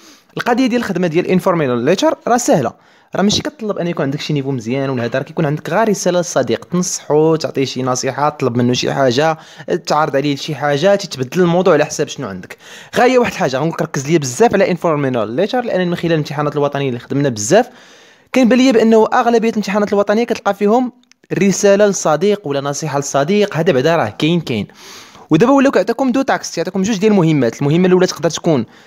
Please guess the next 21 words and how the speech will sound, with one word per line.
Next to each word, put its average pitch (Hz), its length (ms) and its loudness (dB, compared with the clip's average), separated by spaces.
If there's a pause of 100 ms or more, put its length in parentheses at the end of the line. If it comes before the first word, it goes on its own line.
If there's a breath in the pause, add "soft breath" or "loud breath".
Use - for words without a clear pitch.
(200 soft breath)
رساله 226 320 4
لصديق، 233 480 0
عاد 247 320 4
وحده 220 260 2
اخرى 269 240 2
كتلقاها 220 360 -2
يا 202 160 2
اما 208 140 -2 (100)
باراغراف، 190 600 0
يا 156 100 -12
اما 160 140 -10
كتلقى 160 280 -4
مثلًا 156 340 2 (280 loud breath)
واحد 147 200 -4
الرساله 156 380 0
لواحد 143 300 0
الاستاذ 143 500 -2
ولا 131 100 2
واحد 135 160 -4
الشخصيه - 440 -6
مهمه. 117 360 -2